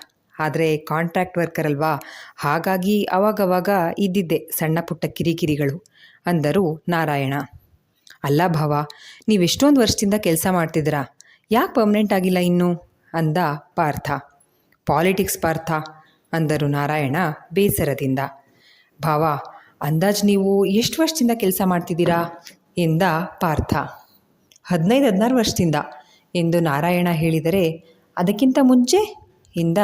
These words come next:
ಪಾರ್ಥ. "ಅದಕ್ಕಿಂತ ಮುಂಚೆ ಎರಡ್ಮೂರು ವರ್ಷ ಆಟೋ ಓಡಿಸ್ತಿದ್ದೆ, ಅದ್ರಲ್ಲಿ ಹೇಳ್ಕೊಳ್ಳೋದು ಉಡುಮೆ ಇರ್ಲಿಲ್ಲ. ಹೀಗೆ ಪರಿಚಯದವ್ರ ಮೂಲಕ ಕೆಲ್ಸ ಸಿಕ್ತು," ಅಂದರು ನಾರಾಯಣ. "ಆಟೋ ಓಡಿಸೋದಕ್ಕಿಂತ ಮುಂಚೆ ಏನ್ ಕೆಲ್ಸ ಮಾಡ್ತಿದ್ರಿ ಭಾವ? ನಾನವಾಗ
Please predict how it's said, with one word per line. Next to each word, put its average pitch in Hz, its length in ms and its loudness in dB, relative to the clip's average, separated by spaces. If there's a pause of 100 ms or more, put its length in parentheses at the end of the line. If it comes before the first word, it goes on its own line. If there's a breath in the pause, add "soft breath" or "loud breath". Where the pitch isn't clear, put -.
(160)
ಪಾರ್ಥ. 151 440 -2 (720 loud breath)
"ಅದಕ್ಕಿಂತ 196 420 0
ಮುಂಚೆ 220 480 4
ಎರಡ್ಮೂರು 214 520 2
ವರ್ಷ 190 280 2
ಆಟೋ 170 240 2
ಓಡಿಸ್ತಿದ್ದೆ, 156 540 0 (540 soft breath)
ಅದ್ರಲ್ಲಿ 180 500 2
ಹೇಳ್ಕೊಳ್ಳೋದು 180 540 2
ಉಡುಮೆ 151 260 0
ಇರ್ಲಿಲ್ಲ. 147 320 0 (480 loud breath)
ಹೀಗೆ 247 340 2
ಪರಿಚಯದವ್ರ 190 840 0
ಮೂಲಕ 165 360 2 (200)
ಕೆಲ್ಸ 202 280 0
ಸಿಕ್ತು," - 440 -4 (500)
ಅಂದರು 165 520 2
ನಾರಾಯಣ. 151 520 -2 (800 loud breath)
"ಆಟೋ 214 280 0
ಓಡಿಸೋದಕ್ಕಿಂತ 247 640 2
ಮುಂಚೆ 233 460 4
ಏನ್ 269 300 0
ಕೆಲ್ಸ 240 260 2
ಮಾಡ್ತಿದ್ರಿ 160 460 0
ಭಾವ? 143 260 0 (640 loud breath)
ನಾನವಾಗ 196 460 2